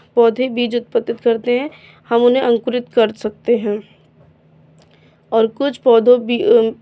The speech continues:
कुछ पौधे बीज के अतिरिक्त अपने काई की भागों द्वारा भी नए पौधे उत्पन्न करते हैं।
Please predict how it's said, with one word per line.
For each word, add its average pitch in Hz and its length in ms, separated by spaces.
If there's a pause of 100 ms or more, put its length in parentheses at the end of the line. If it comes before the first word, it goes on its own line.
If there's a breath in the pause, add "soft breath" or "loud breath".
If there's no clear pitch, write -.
(140)
कुछ 285 180
पौधे 247 540 (400 soft breath)
बीज 240 260
के 269 100
अतिरिक्त 254 400
अपने 254 280
काई 233 260
की 262 160
भागों 226 360
द्वारा 220 260
भी 233 120
नए 247 200
पौधे 240 320
उत्पन्न 240 420
करते 208 440
हैं। 208 240